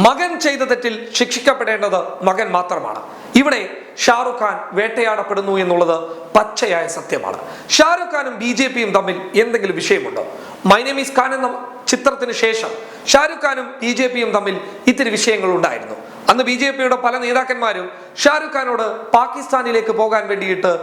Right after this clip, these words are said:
അന്ന് വലിയ രീതിയിൽ വിളിച്ചു പറഞ്ഞിരുന്നു, വാർത്താ സമ്മേളനങ്ങളടക്കം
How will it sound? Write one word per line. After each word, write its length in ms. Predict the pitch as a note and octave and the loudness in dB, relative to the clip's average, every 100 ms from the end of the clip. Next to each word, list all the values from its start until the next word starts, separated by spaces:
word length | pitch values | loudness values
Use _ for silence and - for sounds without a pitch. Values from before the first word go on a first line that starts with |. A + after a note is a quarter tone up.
| - - - | -8 -10 0
അന്ന് 160 | F#3 A3 G3 | 0 2 0
വലിയ 180 | A#3+ C#4+ | 0 0
രീതിയിൽ 240 | C4 A3+ G3+ | 0 -2 0
വിളിച്ചു 220 | F#3+ F#3 F3+ | 0 -2 0
പറഞ്ഞിരുന്നു, 380 | C#3 B2 G#2 G2 - - - | -2 -2 -4 -4 -6 -4 4
വാർത്താ 320 | G3+ A#3 B3 - | 4 4 -2 -2
സമ്മേളനങ്ങളടക്കം 840 | G#3+ A#3 C4+ C4+ A#3+ G#3+ G3+ G3 | -2 -2 -2 -2 0 0 0 -4